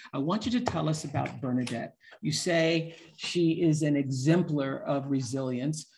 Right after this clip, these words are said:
She was stopped by soldiers and shot in her vagina, y'all. Shot in her vagina. And not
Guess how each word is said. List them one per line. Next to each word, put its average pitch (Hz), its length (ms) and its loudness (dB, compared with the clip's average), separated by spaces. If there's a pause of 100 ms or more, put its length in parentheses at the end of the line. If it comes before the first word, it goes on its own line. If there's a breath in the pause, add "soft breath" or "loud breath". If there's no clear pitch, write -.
(160 soft breath)
She - 240 -2
was 139 380 -2
stopped - 420 0
by 175 160 4
soldiers 147 760 -2
and 127 160 -2
shot - 440 -2
in 180 100 2
her 165 160 0
vagina, 131 580 -2
y'all. 123 460 -6 (400)
Shot - 600 -2
in 180 120 0
her 151 360 -4
vagina. 156 600 -8 (800 soft breath)
And 165 160 4
not 156 280 4